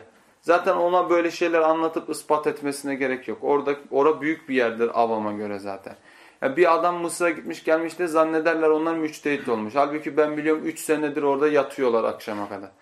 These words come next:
Mısır, Mısır'a gitmişler ilim talebi için hesapta. Allah buna şahit. Yatıyorlar ya.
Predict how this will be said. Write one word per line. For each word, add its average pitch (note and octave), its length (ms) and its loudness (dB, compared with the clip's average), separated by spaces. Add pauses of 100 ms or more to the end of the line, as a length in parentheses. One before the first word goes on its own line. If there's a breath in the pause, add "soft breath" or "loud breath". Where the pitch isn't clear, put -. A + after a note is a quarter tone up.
(460 soft breath)
Mısır, D#3+ 560 -4
Mısır'a D#3 340 2
gitmişler C#3 440 -4
ilim C#3 280 -4
talebi B2 360 -2
için A#2 220 -8
hesapta. A#2 480 -4
Allah C#3+ 400 0
buna C#3+ 180 -4
şahit. C#3+ 380 -4 (520 soft breath)
Yatıyorlar D#3+ 680 4
ya. G3+ 320 0